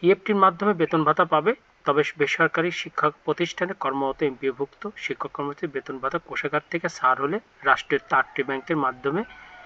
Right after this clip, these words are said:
অ্যানালগভাবে এটা ছাড়া হতো, এখন এটা প্রকাশ করা হবে ইএফটিতে। তো প্রিয় শিক্ষক মণ্ডলী, আশা করি আমরা, আহ, বিশ থেকে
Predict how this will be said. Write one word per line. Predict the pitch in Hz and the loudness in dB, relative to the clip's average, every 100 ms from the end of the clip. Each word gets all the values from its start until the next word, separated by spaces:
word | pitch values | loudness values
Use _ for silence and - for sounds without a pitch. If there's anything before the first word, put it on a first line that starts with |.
| - - - | -20 -20 -2
অ্যানালগভাবে | 151 147 151 156 170 180 | 6 8 8 6 2 2
এটা | 165 185 | 2 0
ছাড়া | - 135 139 | 2 4 4
হতো, | 139 - 269 - _ _ - | 2 0 -2 -2 _ _ -2
এখন | 131 - 170 208 _ _ - | 0 0 0 -2 _ _ -4
এটা | 151 202 285 _ | 4 4 4 _
প্রকাশ | - 139 147 - | -2 0 0 0
করা | - 151 | 0 2
হবে | 165 180 208 | 2 0 0
ইএফটিতে। | 151 143 - 120 - - _ _ - - _ | 2 0 0 -14 -12 -16 _ _ -20 -20 _
তো | - | -8
প্রিয় | - 165 | 0 0
শিক্ষক | - 170 - - | 0 -6 -6 0
মণ্ডলী, | 175 175 190 247 - - - | 2 4 2 0 -8 -20 -4
আশা | - 120 160 | 0 2 0
করি | - 170 247 - _ _ _ _ _ - | 0 0 -2 -10 _ _ _ _ _ -2
আমরা, | 143 147 147 151 - _ _ _ | 4 6 6 4 -2 _ _ _
আহ, | - 147 143 | -8 -4 -2
বিশ | 131 151 - - | -2 -4 -6 -8
থেকে | - 156 220 | -6 0 0